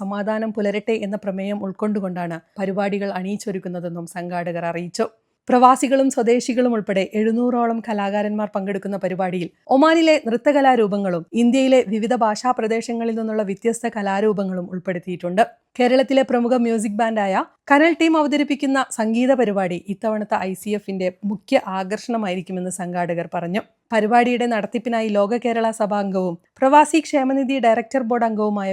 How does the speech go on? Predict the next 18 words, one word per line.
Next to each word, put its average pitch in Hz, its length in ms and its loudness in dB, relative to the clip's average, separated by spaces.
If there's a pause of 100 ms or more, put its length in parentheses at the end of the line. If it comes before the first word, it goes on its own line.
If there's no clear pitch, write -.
വിൽസൺ 202 300 -4 (120)
ജോർജ് 185 220 -6
ചെയർമാനും 180 500 -6 (260)
ഇന്ത്യൻ 359 320 4
സോഷ്യൽ 302 320 0
ക്ലബ് 294 200 0 (120)
ഒമാൻ 262 320 2
കേരള 240 240 0 (140)
വിഭാഗം 240 400 0
കൺവീനർ 208 380 -4 (260)
അജയൻ 262 360 4
പൊയ്യാറ 226 300 2 (140)
കൺവീനറും 196 580 -2 (240)
സുനിൽകുമാർ 269 640 4
കെ 254 160 2
കെ 226 180 0
വൈസ് 196 300 -2
ചെയർമാനുമായി 208 600 -2